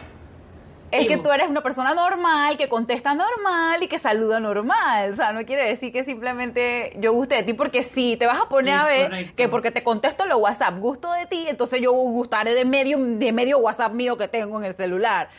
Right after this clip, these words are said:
Speaker 1: media lista de contactos. Entonces no, no lo veo de esa manera.
Speaker 2: Yo tampoco, sí.
Speaker 1: Número tres, amiga, que no sea educado. O sea,
Speaker 2: Fatal.
Speaker 1: a mí,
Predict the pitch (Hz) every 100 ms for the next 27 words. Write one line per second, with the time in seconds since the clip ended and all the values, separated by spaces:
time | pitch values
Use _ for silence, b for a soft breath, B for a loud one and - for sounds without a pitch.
0 | B 233 247 240 240 247 214 180 175 247
1 | 202 185 208 196 208 202 202 196 190 -
2 | B B - 220 254 240 226 226 208 202
3 | 208 143 202 196 143 - - 190 185 185
4 | 180 170 165 160 170 160 - _ - 262
5 | 359 381 440 370 247 240 302 294 220 -
6 | - 214 214 170 151 - _ _ _ _
7 | _ - 294 285 294 - 247 285 311 320
8 | 330 - 320 311 320 - - - - 247
9 | 226 214 185 _ - 233 190 156 139 -
10 | - 190 214 180 - - b b b b
11 | b b b b 196 190 202 185 170 156
12 | 151 302 330